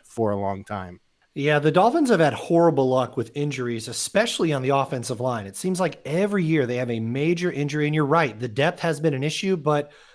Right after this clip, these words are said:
Speaker 2: Riley and I use this word a lot, versatility.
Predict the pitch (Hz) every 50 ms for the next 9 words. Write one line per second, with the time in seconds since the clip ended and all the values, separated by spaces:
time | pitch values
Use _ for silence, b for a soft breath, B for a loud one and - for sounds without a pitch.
0 | b b b b - 127 131 165 202 214 214 202 202 196 196 190 190 170 196 175
1 | - - 190 180 165 160 165 170 165 170 165 117 110 113 147 170 160 - 233 -
2 | - - 170 165 165 165 165 165 165 165 165 160